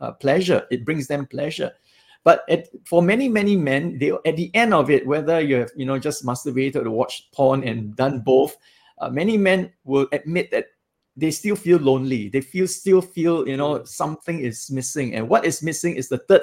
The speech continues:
Speaker 1: thing, which is intimacy. And that's what you've been talking about, you see.
Speaker 2: Yeah.
Speaker 1: And so I, I, I see that it is a need to, for three, these three things, okay? But, uh,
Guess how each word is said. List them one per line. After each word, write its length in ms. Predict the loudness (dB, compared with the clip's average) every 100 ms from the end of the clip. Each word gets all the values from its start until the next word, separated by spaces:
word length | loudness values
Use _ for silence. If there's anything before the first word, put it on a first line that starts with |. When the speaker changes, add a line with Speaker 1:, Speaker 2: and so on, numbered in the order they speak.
| 4
Speaker 1:
thing, 260 | -2 -2 -10 _ -8
which 180 | -4
is 200 | -2 -2 -4
intimacy. 720 | -4 -2 0 0 -2 -2 -2
And 200 | -2 -2
that's 200 | -4 -2
what 160 | -4 -4
you've 120 | -6
been 140 | -8
talking 380 | -10 -12 -8 -8
about, 400 | -4 -2 -2 -6 _ _ _
you 80 | -20
see. 240 | -8 -8 -6
Speaker 2:
Yeah. 160 | -14 -14 -6 -2
Speaker 1:
And 140 | 4
so 120 | 6
I, 200 | 6 4 4
I, 260 | 2 2 0
I 80 | -2
see 220 | 0 2
that 160 | 4 4
it 100 | 4
is 160 | 2 0
a 80 |
need 340 | 0 2 0 -2 _ _ _ _ _
to, 140 | -4 0
for 300 | 2 2 0 -14
three, 220 | -12 -8
these 320 | -2 -2 -2 -2
three 160 | 0
things, 540 | 2 2 0 -4 -10 -12
okay? 500 | -12 0 2 2 0 -10 _ _ -20 _
But, 400 | 2 6 6 4 -14 _ _ _ _ _ _
uh, 520 | 0 4 6 4 2